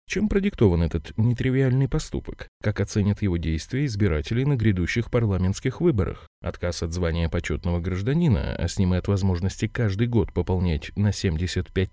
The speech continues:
тысяч рублей семейный бюджет за счёт бюджета регионального и без ограничений посещать все официальные мероприятия Ленинградской области, Сергей Евгеньевич сформулировал тактично. Для начала рассыпался в благодарностях.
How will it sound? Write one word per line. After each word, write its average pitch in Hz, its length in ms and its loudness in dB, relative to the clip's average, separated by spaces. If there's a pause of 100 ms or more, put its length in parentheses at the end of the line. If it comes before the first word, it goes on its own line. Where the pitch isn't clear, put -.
тысяч 87 360 -4
рублей 87 320 0
семейный 87 480 2
бюджет 82 420 -2 (140)
за 87 180 -2
счёт 85 200 -2
бюджета 82 460 0
регионального 82 840 0
и 95 140 0
без 92 200 2
ограничений 90 680 4
посещать 90 480 -2
все 95 240 -2
официальные 85 560 -2
мероприятия 85 680 0
Ленинградской 92 680 0
области, 80 680 -2
Сергей 185 460 -2
Евгеньевич 127 560 2
сформулировал 95 640 2
тактично. - 680 -6 (280)
Для 85 160 0
начала 80 520 0
рассыпался 101 640 -2
в 95 60 0
благодарностях. 110 960 0